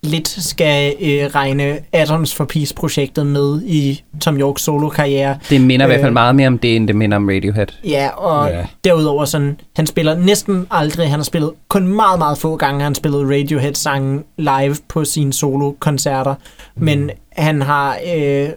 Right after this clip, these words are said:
Speaker 1: ofte spillet Atoms for Peace-sange, hvilket nok antyder lidt, at han også selv mener, at det er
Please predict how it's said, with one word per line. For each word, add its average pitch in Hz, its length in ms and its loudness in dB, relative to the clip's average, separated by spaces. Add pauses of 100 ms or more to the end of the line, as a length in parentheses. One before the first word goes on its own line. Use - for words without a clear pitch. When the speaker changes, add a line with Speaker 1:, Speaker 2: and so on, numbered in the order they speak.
(540)
Speaker 1:
ofte 185 300 0
spillet 131 460 -2
Atoms 147 340 -2
for 139 80 -2
Peace-sange, 131 540 -2
hvilket 135 440 -2
nok 147 360 -2
antyder 147 380 -2
lidt, 135 260 -4
at 156 160 -4
han 139 120 -4
også 131 260 -8 (260)
selv 147 300 -4 (520)
mener, 143 340 0
at 135 240 -2
det 139 120 0
er 135 180 -2